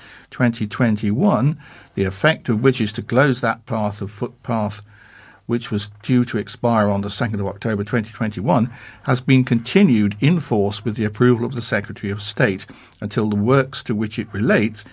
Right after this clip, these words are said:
have been completed." Previously, Councillor Alan Amos said that there were, quote, "no current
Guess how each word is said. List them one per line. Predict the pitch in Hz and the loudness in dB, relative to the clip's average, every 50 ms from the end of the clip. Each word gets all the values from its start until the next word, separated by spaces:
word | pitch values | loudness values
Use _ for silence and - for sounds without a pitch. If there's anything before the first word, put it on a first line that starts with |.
| - - | -16 -6
have | - 110 104 - | -4 -4 -4 -4
been | 104 92 92 | -4 -6 -6
completed." | - - 95 92 - 120 120 113 113 - 98 95 - - _ _ _ _ _ - - - - - - - - - - - | -6 -8 -8 -4 0 2 0 2 0 -4 -6 -6 -8 -16 _ _ _ _ _ -20 -20 -20 -20 -20 -20 -20 -20 -20 -20 -6
Previously, | - - 156 214 240 233 139 120 - - 135 107 | 2 4 4 4 6 4 2 0 0 0 -2 -2
Councillor | 104 - 131 127 139 - - - 127 120 | 0 2 2 2 2 0 -4 -2 -2 -2
Alan | - 123 117 110 107 101 | 0 0 0 0 0 0
Amos | 110 147 190 175 117 87 92 98 | 0 0 0 0 0 -2 -4 -6
said | - - - 104 101 104 104 | -8 -4 -2 0 0 0 -2
that | - - - | -4 -6 -4
there | - 117 113 107 | -2 0 0 2
were, | 110 113 113 110 | 0 0 -2 -2
quote, | 110 - - 113 107 110 110 - | -4 -2 0 0 0 0 -2 -4
"no | 131 120 120 113 113 113 | -2 0 2 2 2 2
current | 113 113 - 139 131 127 95 92 - - | 0 -2 -2 0 0 0 -2 -6 -8 -14